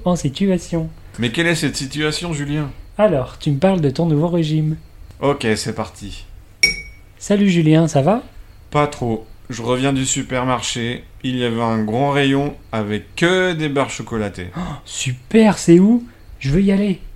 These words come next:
Speaker 1: Tu as dû acheter plein de barres chocolatées alors ?
Speaker 2: Mais non, j'en ai pas acheté, parce que je suis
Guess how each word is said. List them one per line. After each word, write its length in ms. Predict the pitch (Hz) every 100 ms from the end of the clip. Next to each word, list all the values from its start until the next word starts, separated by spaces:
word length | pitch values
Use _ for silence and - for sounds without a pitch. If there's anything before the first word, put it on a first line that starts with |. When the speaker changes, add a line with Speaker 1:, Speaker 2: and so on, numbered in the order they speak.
| -
Speaker 1:
Tu 140 | - 165
as 40 |
dû 140 | 151
acheter 280 | 160 143 -
plein 260 | 143 196 196
de 80 | 185
barres 160 | 175
chocolatées 560 | - 151 151 165 - 262
alors ? 420 | 185 131 - - - -
Speaker 2:
Mais 180 | 113 131
non, 200 | 190 214
j'en 180 | 143 117
ai 80 | 110
pas 180 | 120
acheté, 460 | 135 156 - 220 202
parce 240 | - 113
que 100 | -
je 140 | 127 127
suis 400 | 117 156 190